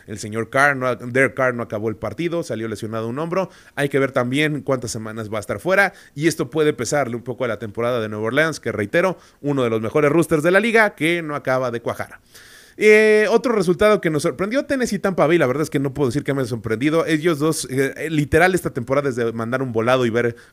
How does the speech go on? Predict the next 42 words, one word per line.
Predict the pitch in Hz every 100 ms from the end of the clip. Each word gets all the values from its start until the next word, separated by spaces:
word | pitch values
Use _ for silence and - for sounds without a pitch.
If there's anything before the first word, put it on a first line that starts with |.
| -
cuál | 156 143
es | -
el | 175
que | -
gana. | 101 135 165 170 - -
Así | 123 151
están | 139 147
jugando | 123 123 123
estos | 110 117
dos | 110
equipos. | 117 165 165 196 202 - - _
Eh, | 165 170 180
eh, | 160
Cleveland | 160 247 302 233
Baltimore | 220 320 240 170 147
sí | 202
me | 196
sorprendió. | 175 123 117 104 - _ _ _ _
Yo | 123 127
pensé | 117 120
que | 120
iba | 107
a |
ganar | 98 117
Baltimore. | 180 180 196 202 - _ _ -
Durante | 147 165 302
un | 330
momento | 233 269 -
todos | 269 330
pensamos | - 139 269 339 -
que | 202
iba |
a | 143
ganar | 120 131
Baltimore | 143 139 165 175
y | 120
fueron | 101 151
los | 127 135
últimos | 131 117 101
segundos | 110 120 117
del | 104 98
partido | 104 143 151 147